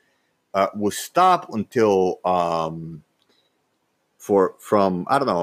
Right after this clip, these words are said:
know, uh, uh, twelve at night until, uh,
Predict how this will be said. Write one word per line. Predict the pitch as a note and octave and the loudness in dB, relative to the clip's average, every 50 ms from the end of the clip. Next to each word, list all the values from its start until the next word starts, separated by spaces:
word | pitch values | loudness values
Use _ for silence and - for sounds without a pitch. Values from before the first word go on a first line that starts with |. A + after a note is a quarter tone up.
| E2 D#2 D#2 | -4 -6 -8
know, | E2+ | -8
uh, | E2+ E2+ E2 D#2+ D#2+ D#2 D#2 _ _ - - | -4 -2 -2 -2 -2 -4 -8 _ _ -16 -12
uh, | - D#2 C#2 - - _ - | -12 -12 -12 -12 -16 _ -4
twelve | - B2 C3 C#3+ D3+ C#3+ | 0 2 4 4 4 2
at | B2+ - - | 2 0 -2
night | A#2+ B2+ C3+ D3+ E3+ F#3 F#3 D#3+ | -2 0 2 2 2 0 -2 -4
until, | - - G#2 F#2 - - G2+ F#2 F2+ E2+ E2+ E2 E2 D2 _ _ _ _ _ _ _ _ _ _ _ _ _ _ _ _ _ - F#2 | -6 -8 -10 -8 -2 0 2 2 2 2 0 -2 -6 -10 _ _ _ _ _ _ _ _ _ _ _ _ _ _ _ _ _ -14 -12
uh, | F2+ E2 D2+ - | -10 -10 -10 -12